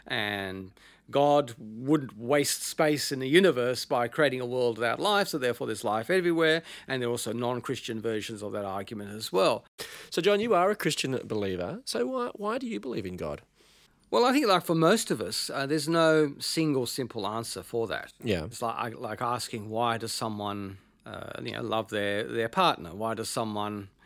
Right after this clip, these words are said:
Speaker 1: vote a particular way? There's rarely a single
Speaker 2: Single, there's
Speaker 1: single
Speaker 2: no
Speaker 1: thing.
Speaker 2: <laughs> one single thing.
Speaker 1: Now, I, I
Speaker 2: So
Speaker 1: grew
Speaker 2: what,
Speaker 1: up
Speaker 2: what was your
Speaker 1: yeah.
Speaker 2: story then? So what, what convinced you that, that this was possi-, this was true?
Speaker 1: Well, my parents are Christians.
Speaker 2: Mm-hmm.
Speaker 1: Uh, they were missionaries in Thailand.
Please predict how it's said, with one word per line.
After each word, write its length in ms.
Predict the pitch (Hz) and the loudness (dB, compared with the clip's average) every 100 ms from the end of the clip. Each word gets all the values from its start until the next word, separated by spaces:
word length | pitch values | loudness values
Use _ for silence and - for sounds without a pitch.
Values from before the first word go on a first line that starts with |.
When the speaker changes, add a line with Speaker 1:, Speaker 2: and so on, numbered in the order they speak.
| - _ - | -20 _ -14
Speaker 1:
vote 440 | 104 107 156 156 - | -6 4 6 6 2
a 60 | |
particular 560 | 117 131 151 120 123 113 | -10 -6 -6 -4 -4 0
way? 400 | 139 139 110 104 | 2 2 2 0
There's 180 | 113 127 | -2 4
rarely 380 | 156 147 127 | 6 8 6
a 80 | 113 | 2
single 580 | - - 143 127 110 110 _ _ _ _ _ - | 0 2 2 2 0 -4 _ _ _ _ _ -4
Speaker 2:
Single, 360 | - 123 101 | 0 0 0
there's 160 | 98 110 | 0 4
Speaker 1:
single 240 | 131 - | 6 8
Speaker 2:
no 60 | 160 | 6
Speaker 1:
thing. 140 | 151 143 | 6 6
Speaker 2:
<laughs> 80 | |
one 60 | 127 | 6
single 280 | - 123 107 | 4 -2 -2
thing. 340 | 110 98 135 - | -4 -4 -6 0
Speaker 1:
Now, 160 | 185 143 | 2 4
I, 320 | 190 190 190 | 4 6 6
I 40 | |
Speaker 2:
So 100 | 190 | 6
Speaker 1:
grew 100 | 165 | 8
Speaker 2:
what, 80 | 160 | 8
Speaker 1:
up 160 | 233 - | 8 4
Speaker 2:
what 80 | 180 | 4
was 100 | 147 | 6
your 120 | 139 | 6
Speaker 1:
yeah. 40 | |
Speaker 2:
story 240 | 147 160 165 | 8 8 8
then? 140 | 104 | 4
So 140 | 113 | 4
what, 120 | 135 147 | 4 4
what 180 | 151 - | 4 2
convinced 420 | 143 120 127 - | -4 -2 -2 -2
you 60 | 101 | -4
that, 180 | 107 | -4
that 280 | - 113 113 | -4 -2 0
this 180 | 117 - | 0 0
was 140 | 110 | 0
possi-, 280 | - 113 117 120 | 0 -2 -2 -2
this 160 | 107 | 0
was 120 | 113 | 2
true? 320 | - - 110 87 - - - - - - | 0 2 0 0 -12 -20 -20 -20 -10 2
Speaker 1:
Well, 160 | 185 | 2
my 180 | - 175 | 4 2
parents 320 | 170 170 156 | 6 6 6
are 40 | 151 | 0
Christians. 560 | 156 156 359 427 - - | -4 -2 -4 -4 -4 -2
Speaker 2:
Mm-hmm. 80 | |
Speaker 1:
Uh, 580 | 117 120 120 117 110 110 | 0 0 -2 -2 -2 -2
they 120 | 120 | 0
were 80 | 135 | 2
missionaries 480 | 131 139 180 285 196 | 2 -2 -2 -2 -2
in 100 | 110 | -6
Thailand. 460 | - 107 104 190 | -4 -4 -2 -2